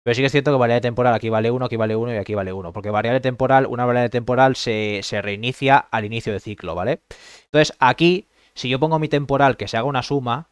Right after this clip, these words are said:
eh, no va a alterar al resultado, porque cuando inicie el ciclo, variable temporal va a valer cero siempre. Y aquí sí que lo vamos a ver, ¿vale? Entonces, si yo cargo otra vez,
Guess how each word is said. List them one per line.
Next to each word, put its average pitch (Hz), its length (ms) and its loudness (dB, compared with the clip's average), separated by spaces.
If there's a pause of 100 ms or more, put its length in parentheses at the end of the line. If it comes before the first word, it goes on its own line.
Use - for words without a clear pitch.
eh, 120 480 -2 (440)
no 151 260 2
va 165 80 12
a 160 40 12
alterar 131 360 6
al 107 140 2
resultado, 123 500 -2
porque 101 240 -6
cuando 104 240 -6
inicie 123 260 -2
el 143 80 0
ciclo, 147 320 0
variable 120 240 0
temporal 123 500 -2
va 113 80 2
a 113 40 2
valer 107 240 -2
cero 117 260 -4
siempre. 90 460 -10
Y 90 60 -6
aquí 139 200 -4
sí 139 80 -6
que - 80 -8
lo 107 60 -2
vamos 92 220 -6
a 90 60 -6
ver, 76 180 -10 (500)
¿vale? 135 280 0 (920)
Entonces, 120 540 -4 (180)
si - 160 -12
yo 156 120 0
cargo 160 240 6
otra 139 180 2
vez, 135 320 0